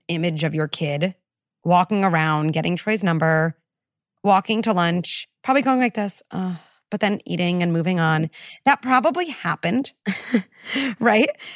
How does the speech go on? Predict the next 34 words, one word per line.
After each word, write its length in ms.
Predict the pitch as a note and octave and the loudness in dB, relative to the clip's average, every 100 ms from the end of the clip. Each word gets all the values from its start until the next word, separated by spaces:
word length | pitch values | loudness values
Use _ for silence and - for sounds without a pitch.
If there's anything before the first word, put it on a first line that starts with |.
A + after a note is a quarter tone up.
| - | -4
Because 460 | D4+ C4+ A3+ D4 A#3 | -2 0 2 2 2
we 180 | G3+ C#4 | 0 2
get 240 | F4+ - | 2 2
locked 320 | C4 A#3+ - | 2 2 0
into 360 | A#3 A3+ - F#3+ | 0 0 -2 -2
this 200 | F3+ F3 | -2 0
one 340 | E3+ G3 G#3 | 2 2 2
version 340 | F#3+ F#3+ E3 F3+ | 2 2 0 -2
of 80 | E3 | -2
our 120 | E3 | -2
kid 200 | F3 D#3+ | -4 -4
in 120 | D#3+ | -4
front 340 | - - E4+ D#4+ | -6 0 2 2
of 80 | |
us, 160 | F#3 F3+ - | 0 0 2
and 100 | C4+ | 2
then 120 | C#4+ | 2
we 100 | F#4 | 0
think 240 | - C#4 | 0 0
that's 180 | B3+ - | 0 0
gonna 160 | A#3+ A3 | -2 -4
be 100 | A3 | 0
them 340 | G3+ G3 F#3 - _ _ _ | 0 -2 -6 -12 _ _ _
forever. 440 | C#4 C4 C#4+ F#3 | 4 6 4 2
We 160 | F3+ C#4+ | -2 0
actually 440 | E4 - D#4 B3+ | 2 0 -2 -2
think, 220 | - A#3 A3+ | 0 0 0
like, 180 | G3+ - - - - - | -2 -4 -20 -20 -20 -4
"My 300 | D#4 G4+ G4 - | 2 4 2 0
kid's 340 | F4+ F4 B3+ | -2 -2 0
gonna 160 | D4+ C#4+ | 0 2
be 100 | C4+ | 0
the 120 | B3 _ | -2 _
forty-year-old 880 | G#4 G4 F#4+ F4+ C#5 D#5+ E5+ G4+ | 2 4 2 2 2 0 0 0